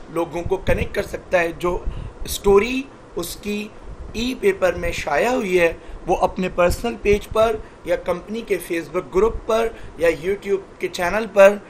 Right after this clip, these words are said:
upload कराकर लोगों के साथ अपनी बातें share कर सकता है और उस story से related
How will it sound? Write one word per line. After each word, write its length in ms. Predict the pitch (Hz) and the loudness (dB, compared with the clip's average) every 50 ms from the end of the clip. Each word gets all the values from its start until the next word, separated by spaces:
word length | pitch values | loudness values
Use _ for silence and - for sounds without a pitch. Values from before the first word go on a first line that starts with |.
| - - - - - - | -20 -18 -18 -16 -8 -4
upload 460 | 165 165 - - 196 202 220 - - - | -4 -4 -4 0 2 4 4 4 2 -2
कराकर 720 | - 180 160 156 151 151 151 - 180 180 214 240 - - - - - - - - - - - | 0 2 4 4 4 2 0 2 4 6 6 6 4 -2 -6 -12 -18 -18 -14 -14 -14 -12 -4
लोगों 340 | 165 160 160 - 170 165 165 | -4 -4 -4 -4 -6 -8 -8
के 200 | - - 180 170 | -8 -8 -8 -8
साथ 340 | - - 170 170 196 - 214 - - - - - - - | -6 -4 0 2 2 4 2 0 0 -2 -4 -6 -6 -8
अपनी 280 | - - - - 185 185 | -10 -8 -8 -6 -8 -8
बातें 720 | 160 165 156 151 151 - 233 247 262 254 - - - - - | -4 -2 -2 -2 -2 -4 -2 -2 -2 -2 -6 -10 -16 -16 -12
share 260 | - - 175 170 170 | -6 -2 0 0 0
कर 140 | 170 175 175 | 0 -2 -4
सकता 400 | 170 - 196 - - - - 220 | -2 -2 -4 -4 0 6 8 8
है 200 | 220 233 233 - - - - - - - | 8 8 4 -4 -10 -10 -8 -4 2 4
और 340 | 190 226 254 254 - - - | 6 6 6 4 2 -2 -6
उस 280 | 214 240 - - - - - - - - - - - - | -6 -6 -6 -8 -14 -16 -18 -18 -20 -20 -20 -18 -10 -10
story 640 | - - - 214 208 220 240 262 269 269 262 269 262 - - - - | -8 -4 2 4 4 4 4 2 2 0 0 -2 -6 -10 -16 -14 -12
से 220 | - - 185 180 | -6 -2 0 2
related 540 | 170 175 180 180 180 180 180 214 233 247 240 | 2 2 2 2 0 0 2 2 2 2 2